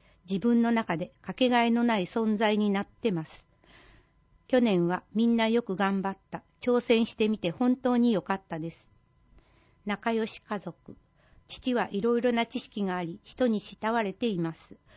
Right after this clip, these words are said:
それに家族のために本やテレビ番組を勧めてくれたりと、家族思いの尊敬できる人です。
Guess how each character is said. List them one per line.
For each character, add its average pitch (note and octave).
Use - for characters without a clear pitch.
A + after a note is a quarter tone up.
そ -
れ A#3
に A3+
家 B3+
族 A3
の F3+
た F3
め F3+
に F3
本 A#3
や F3
テ G3
レ A3+
ビ A3+
番 A3+
組 F3
を G3
勧 -
め G#3+
て F#3+
く -
れ G#3+
た G3
り D#3+
と、 -
家 G3
族 B3
思 A3
い F#3
の E3+
尊 B3
敬 A#3+
で A3
き A#3
る G3+
人 -
で E3
す。 -